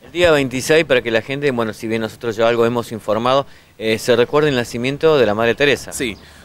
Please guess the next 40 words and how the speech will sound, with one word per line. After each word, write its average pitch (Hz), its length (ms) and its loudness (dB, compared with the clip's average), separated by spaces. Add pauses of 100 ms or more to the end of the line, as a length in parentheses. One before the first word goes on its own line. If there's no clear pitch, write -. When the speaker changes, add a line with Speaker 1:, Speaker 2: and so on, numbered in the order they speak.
Speaker 2:
Justamente, 180 640 2 (220)
eh, 156 420 4
podemos 196 340 4
considerar 156 640 2
que 147 420 2
de-, 175 220 0 (100)
en 143 220 0
la 139 80 2
iglesia 185 640 2
no 170 60 0
ha - 20 2
habido 170 200 4
a 160 40 2
lo 151 60 0
mejor 175 260 2
una 170 260 2
persona 160 340 0
que 170 80 -2
haya 160 280 0
manifestado 143 580 0
tanto 185 540 0
el 147 120 2
amor, 139 300 2
la 143 140 0
solidaridad, 110 760 0
la 123 120 2
caridad 110 400 0
hacia 131 200 -4
el 127 100 0
otro 156 220 -2
como 117 240 -4
la 107 120 0
Madre 131 260 0
Teresa 165 400 -2
y 131 60 2
alguien 127 260 0
tan 139 160 -4
contemporánea 117 680 0
de 107 60 0
nosotros. 110 540 -2